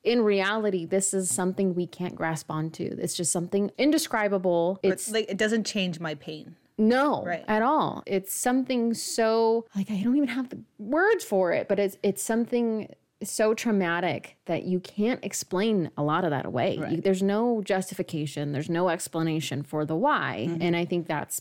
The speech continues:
Speaker 1: part of it too. But, and, and the people that wanna go why go into their religious faith. And I'm just
Speaker 3: Yeah.
Speaker 1: not about that life.
Speaker 3: So the other thing that people said that goes along with what you said is God needed her more.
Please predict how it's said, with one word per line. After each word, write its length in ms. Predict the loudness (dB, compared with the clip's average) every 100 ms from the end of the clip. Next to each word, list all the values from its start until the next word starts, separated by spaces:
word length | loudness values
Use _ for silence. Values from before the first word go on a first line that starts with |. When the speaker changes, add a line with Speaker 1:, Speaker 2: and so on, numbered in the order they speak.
| -12
Speaker 1:
part 240 | -6 -4 -2
of 100 | -4
it 140 | -6
too. 340 | -6 -6 -8 -10
But, 380 | -4 -2 0
and, 240 | -2 -4 -4
and 240 | 0 0
the 60 | 2
people 320 | 0 0 0
that 260 | 0 -2 -4 -8
wanna 280 | -2 0 2
go 160 | 2
why 300 | 2 0 0 -2
go 300 | 0 0 0
into 420 | -2 -4 -6 -4
their 120 | -6
religious 400 | -4 -4 -4 -8
faith. 300 | -10 -10 -12
And 160 | -14 -16
I'm 100 | -16
just 360 | -14 -12 -12 _ -10
Speaker 3:
Yeah. 160 | -8
Speaker 1:
not 260 | -6 -6 -8
about 240 | -10 -14
that 180 | -16 -14
life. 300 | -12 -14 -14
Speaker 3:
So 260 | -10 -4 -2
the 140 | 0
other 220 | 0 0 -2
thing 180 | -4
that 140 | -8 -8
people 220 | -12 -10
said 200 | -6 -4
that 100 | -4
goes 200 | -6 -6
along 240 | -6 -6
with 140 | -8 -8
what 160 | -12
you 140 | -10 -10
said 240 | -8 -6
is 200 | -6 -8
God 280 | -8 -6 -4
needed 300 | -4 -4 -4
her 160 | -6 -6
more. 400 | -8 -8 -10